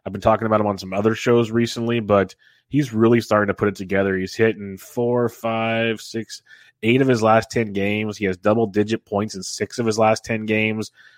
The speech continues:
He has four home runs over his last ten games. The old man is getting sneaky.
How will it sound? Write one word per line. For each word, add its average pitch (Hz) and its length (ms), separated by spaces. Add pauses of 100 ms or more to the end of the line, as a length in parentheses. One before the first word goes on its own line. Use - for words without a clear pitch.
He - 100
has 110 140
four 113 280
home 113 220
runs 107 180
over 113 200
his 107 100
last 110 240
ten 110 180
games. 107 380 (440)
The 104 80
old 139 160
man 131 260
is 95 100
getting 92 220
sneaky. 110 520